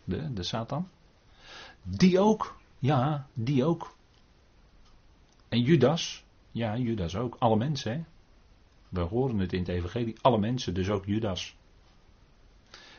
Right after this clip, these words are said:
En dus ook die dictator die u kunt noemen, hadden we het voor de pauze over, hè. Ook die, ook die. En het gaat niet zomaar zonder slag of stoot.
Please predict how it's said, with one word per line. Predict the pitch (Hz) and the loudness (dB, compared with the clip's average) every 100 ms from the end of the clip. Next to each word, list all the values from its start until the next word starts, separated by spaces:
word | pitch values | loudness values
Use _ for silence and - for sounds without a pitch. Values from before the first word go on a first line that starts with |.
| - | -12
En | - 98 95 90 - - - - | 0 2 2 0 -4 -20 -20 -12
dus | 92 92 92 - | -4 0 0 4
ook | 123 120 98 | 4 4 2
die | 95 87 82 - - - - _ - - - | 2 2 0 -8 -20 -20 -20 _ -20 -18 -8
dictator | 87 98 - 127 139 139 110 | 0 0 4 4 4 4 2
die | 107 | 2
u | 101 92 | 0 0
kunt | 98 87 | 0 2
noemen, | 101 135 117 82 | 4 4 2 -2
hadden | 92 80 | -6 -4
we | 82 | -6
het | - | -2
voor | 90 | -2
de | 87 | 0
pauze | 104 110 110 | 0 0 0
over, | 104 90 90 | -2 -2 -6
hè. | 117 - _ - - - | -8 -12 _ -20 -20 -8
Ook | 107 95 | -4 -2
die, | 90 107 - - | 2 2 0 -4
ook | - 101 85 | 0 0 2
die. | 107 - - - - - _ _ - _ _ - _ _ - - - - - - | 0 -2 -12 -20 -20 -20 _ _ -20 _ _ -20 _ _ -20 -20 -20 -20 -20 -8
En | 92 | -4
het | 85 | -4
gaat | - 104 95 | 0 0 2
niet | 104 85 - | -2 -2 -10
zomaar | - 87 98 95 90 90 - | -10 -4 0 0 0 -2 -4
zonder | 90 98 92 | -4 -2 -2
slag | 87 95 85 | -2 -4 -4
of | - 90 | -8 -6
stoot. | - 98 85 - | -2 -2 -4 -10